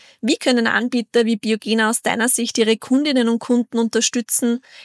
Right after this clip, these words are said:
in Zeiten schneller Lösungen wie G L P eins weiterhin auf Stabilität, Langfristigkeit und Eigenverantwortung zu setzen?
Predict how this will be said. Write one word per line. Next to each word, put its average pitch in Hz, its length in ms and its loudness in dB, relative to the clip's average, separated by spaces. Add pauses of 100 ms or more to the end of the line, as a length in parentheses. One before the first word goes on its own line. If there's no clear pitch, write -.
in 247 100 0
Zeiten 247 380 0
schneller 247 420 2
Lösungen 247 600 2
wie 220 100 -2
G 214 140 -2
L 220 100 -2
P - 180 -6
eins 208 440 -2
weiterhin 262 500 0
auf 226 80 -2
Stabilität, 233 880 0
Langfristigkeit 220 1120 -4
und - 240 -2
Eigenverantwortung 208 1040 -4
zu - 160 -4
setzen? - 640 -4